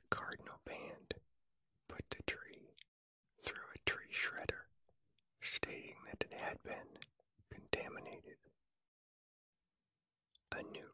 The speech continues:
version of the tree was then unveiled. The Phoenix Five heist of the Stanford tree is particularly notable because it stands as the most recent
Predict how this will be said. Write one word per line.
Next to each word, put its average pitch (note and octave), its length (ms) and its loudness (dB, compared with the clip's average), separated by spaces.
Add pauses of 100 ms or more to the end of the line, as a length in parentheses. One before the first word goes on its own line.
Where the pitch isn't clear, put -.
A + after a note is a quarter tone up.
version - 420 6
of - 80 -8
the - 140 -6
tree - 520 -4 (560)
was - 200 -4
then - 200 -6
unveiled. - 680 -4 (1900)
The - 120 -12 (140)
Phoenix - 480 -4
Five - 280 -2
heist - 560 -4 (840)
of - 220 4
the - 120 -4
Stanford - 600 2
tree - 400 2 (480)
is - 200 0
particularly - 800 0
notable - 540 -2 (920)
because - 340 -6
it - 80 -6
stands - 540 2
as - 160 -10
the - 80 -4
most - 300 0 (120)
recent - 260 -4